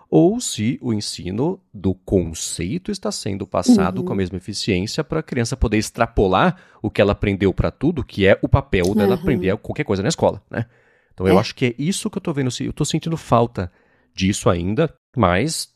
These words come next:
Speaker 1: todo mundo que eu vejo adotar do jeito que me parece ser o certo é a I A tutora não substituindo, mas complementando o currículo e a didática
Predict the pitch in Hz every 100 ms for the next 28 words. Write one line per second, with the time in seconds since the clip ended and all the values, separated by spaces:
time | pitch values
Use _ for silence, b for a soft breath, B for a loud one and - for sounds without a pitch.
0 | - 131 170 208 123 101 - 101 101 107
1 | 98 - 92 92 95 90 98 - 92 -
2 | 107 - 101 113 - 101 95 - - 127
3 | 175 - 82 b b b b - 90 139
4 | - 143 120 90 117 160 160 - 104 107
5 | 165 - 131 160 - 127 110 - - 87
6 | 117 180 131 - 175 175 156 113 - 90
7 | 110 151 202 _ _ _ _ - 123 180
8 | 214 - 254 110 110 117 185 220 233 196
9 | 127 156 143 95 90 90 - 151 156 160
10 | -